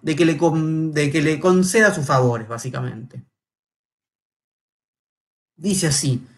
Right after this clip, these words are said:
"Yo no quisiera que dejase de cumplirse lo que ansío por el hecho de no ser amante tuyo".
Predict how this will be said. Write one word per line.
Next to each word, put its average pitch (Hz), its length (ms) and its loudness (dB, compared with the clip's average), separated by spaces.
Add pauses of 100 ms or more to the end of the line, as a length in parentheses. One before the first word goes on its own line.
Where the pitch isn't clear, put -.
(280)
"Yo - 200 0
no 247 140 4
quisiera 233 560 2
que 196 120 2
dejase 190 420 0
de 170 100 2
cumplirse 170 760 0
lo 147 120 2
que 143 140 -2
ansío 135 1000 -2 (1400)
por 180 160 4
el 190 120 6
hecho 226 220 0
de 185 100 4
no 196 220 2
ser 208 180 0
amante 180 480 0
tuyo". 131 460 -8